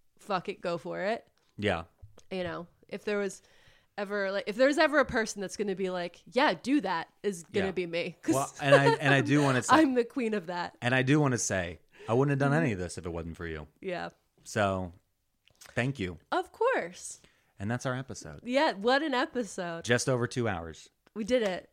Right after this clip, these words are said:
Speaker 2: We did it.
Speaker 1: We went through seventeen days, <laughs> two weeks
Speaker 2: Yep.
Speaker 1: of no nicotine, and this is what can happen. Also, are we allowed to talk about the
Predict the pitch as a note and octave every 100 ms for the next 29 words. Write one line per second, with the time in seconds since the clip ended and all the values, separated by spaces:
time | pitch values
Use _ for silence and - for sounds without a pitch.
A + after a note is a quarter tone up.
0 | - G#2+ G2+ F#2 E2+ - - - A#3+ B3
1 | B3 B3+ B3 - - C4+ A3+ C4 C4+ D4
2 | C4 B3+ G#3+ F#3+ G3 - - _ _ _
3 | _ _ - _ _ _ _ - C#4+ E4
4 | B3 F3 - - - - - - G#2+ -
5 | - - - G#3 G3+ F#3+ F3+ G#3+ G#3+ A3
6 | B3 C#4 A3 A3 G#3+ - G#3 G3 G3+ G#3+
7 | - _ - G3 G3 F#3+ F#3+ F3+ F3 G#3
8 | B3+ A3+ A3+ G#3 G3 F#3 D#3+ E3+ - _
9 | _ _ - - E4+ G4 C#4+ - B3 C4+
10 | C#4 D#4+ G4 F4+ F4 E4+ D4 C4+ - A#3+